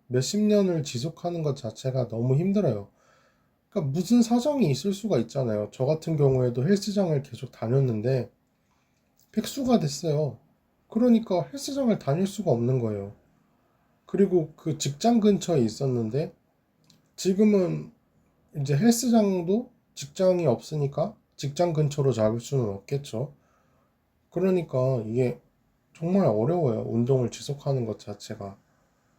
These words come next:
근데 그것을 혼자 하는 것 자체는 더 끔찍하다는 거예요. 근데 헬스장이어도 이제 옆에 뭐 여자친구 또는 남자친구와 같이,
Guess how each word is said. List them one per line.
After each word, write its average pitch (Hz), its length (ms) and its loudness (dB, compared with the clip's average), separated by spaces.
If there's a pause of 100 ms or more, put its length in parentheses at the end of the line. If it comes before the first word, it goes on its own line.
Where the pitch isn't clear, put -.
(720)
근데 190 400 0 (260)
그것을 185 460 2
혼자 247 440 2
하는 196 300 4
것 160 180 -8
자체는 156 600 -6 (320)
더 165 420 4
끔찍하다는 143 800 -4
거예요. 98 360 -12 (640)
근데 185 160 0
헬스장이어도 185 1200 2 (140)
이제 135 180 -2
옆에 127 640 -2 (540)
뭐 123 120 2
여자친구 139 720 -2
또는 175 300 -2
남자친구와 117 800 0
같이, 113 640 -6